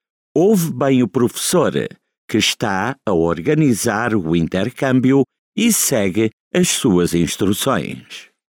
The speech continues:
Ele irá dar conselhos relevantes sobre os costumes locais. Durante a visita,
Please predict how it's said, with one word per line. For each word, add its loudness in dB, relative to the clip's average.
Ele 2
irá 2
dar -2
conselhos 0
relevantes 0
sobre 0
os 0
costumes 2
locais. -2
Durante 2
a 2
visita, -2